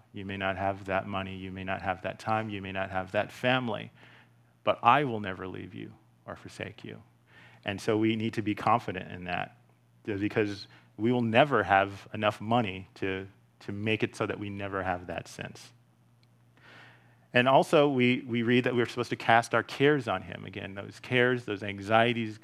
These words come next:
are on him. And we are reminded that when we are anxious, when we feel like either we don't have the time, again, the money, the resources, the family, the whatever,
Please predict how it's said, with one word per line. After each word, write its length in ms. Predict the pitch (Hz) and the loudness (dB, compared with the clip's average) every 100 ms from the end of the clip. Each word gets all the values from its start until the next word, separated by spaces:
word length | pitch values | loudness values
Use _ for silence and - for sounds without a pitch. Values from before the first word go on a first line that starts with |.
| 101 | -8
are 160 | 101 | -4
on 180 | 98 98 | -4 -6
him. 360 | 95 170 165 156 - - - - _ | -4 -2 0 -4 -12 -18 -20 -20 _
And 260 | - 107 104 | -2 0 2
we 120 | 110 | 2
are 60 | 104 | 4
reminded 640 | 104 104 117 131 127 110 | 2 4 4 4 4 4
that 200 | 107 104 | 2 0
when 420 | 104 104 143 151 | -4 0 0 2
we 120 | 135 | 4
are 100 | 123 | 4
anxious, 680 | 117 123 123 - 127 117 - - _ _ | 2 0 0 -2 -2 -2 -12 -20 _ _
when 600 | 107 107 127 139 135 120 | -12 -4 0 2 0 -4
we 400 | 110 113 110 110 | -4 -2 0 -2
feel 420 | 113 - 120 113 110 | -6 -4 2 4 6
like 300 | 107 107 - | 6 4 -2
either 220 | 104 104 | -8 -6
we 100 | 101 | -4
don't 220 | 104 104 | -6 -6
have 440 | - 110 107 104 | 2 2 2 -2
the 200 | 104 95 98 | -8 -10 -10
time, 400 | - 139 147 151 - - - - - - | 2 4 4 2 -4 -12 -18 -20 -10 -2
again, 280 | 104 85 104 | -2 -2 -8
the 80 | 95 | 0
money, 420 | 120 156 147 131 110 - - _ | 4 6 4 2 -4 -12 -20 _
the 80 | 113 | -8
resources, 460 | 110 147 139 123 117 | -4 0 -2 -4 -8
the 100 | 95 | -2
family, 300 | 127 123 117 | 0 2 0
the 120 | 107 | 0
whatever, 720 | 113 131 139 160 123 98 98 | 4 6 8 6 6 0 -2